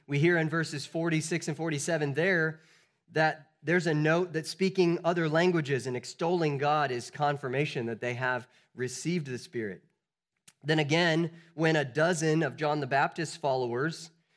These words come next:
in Acts chapter nineteen, verses four to seven, Paul taught them that they must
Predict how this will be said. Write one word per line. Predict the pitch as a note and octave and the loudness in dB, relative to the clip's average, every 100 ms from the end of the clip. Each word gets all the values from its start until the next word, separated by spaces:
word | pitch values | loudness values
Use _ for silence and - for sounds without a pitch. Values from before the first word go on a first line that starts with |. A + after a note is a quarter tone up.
| _ | _
in | B2+ B2+ B2 B2 - | -4 -4 -4 -8 -2
Acts | B2+ C3 - | -2 -2 -2
chapter | D3 C#3 B2+ | -2 -2 -2
nineteen, | C3 C3 C3 - E3 D3 C3+ | -2 -2 -4 -4 0 0 0
verses | C#3 C3+ B2 | -4 -6 -10
four | D3 D3 | -4 -4
to | C3+ | -2
seven, | D#3+ D3+ C#3 D#3 - - _ | -2 0 -2 -4 -10 -20 _
Paul | - F3 F#3 | 0 0 0
taught | F3+ E3+ D#3+ | 0 0 0
them | D#3+ D3+ | 0 0
that | C#3 | 0
they | D3+ D3+ | 0 0
must | D3+ D3 - | 0 -2 -8